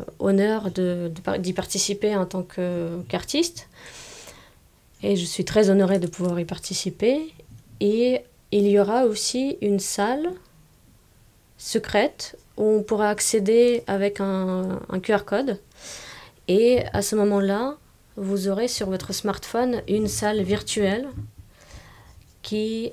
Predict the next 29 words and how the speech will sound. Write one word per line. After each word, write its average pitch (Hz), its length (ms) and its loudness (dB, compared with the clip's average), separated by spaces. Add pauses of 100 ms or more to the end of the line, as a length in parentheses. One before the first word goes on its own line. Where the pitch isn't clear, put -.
est 208 500 2
créée 214 300 0
par 190 220 -2
l'architecte 190 580 -2
Alexandra 185 460 0
Zuzina. 185 480 -2 (640)
Et 185 80 0
dans 214 160 2
cette 220 240 -2
salle, 269 420 -2
on 202 140 -2
pourra, 214 600 -2 (180)
euh, 180 500 -2 (100)
on 175 80 -4
pourra 185 280 -4
se 180 80 -10
déplacer 196 760 2
comme 202 400 0
dans 180 160 -2
une 175 240 -2
vraie 180 180 0
salle. 233 320 -4 (680)
Et 196 80 0
ce 196 140 0
sera 240 460 0
une 214 120 2
exposition 208 680 2
de 208 120 2
Roar. 190 680 0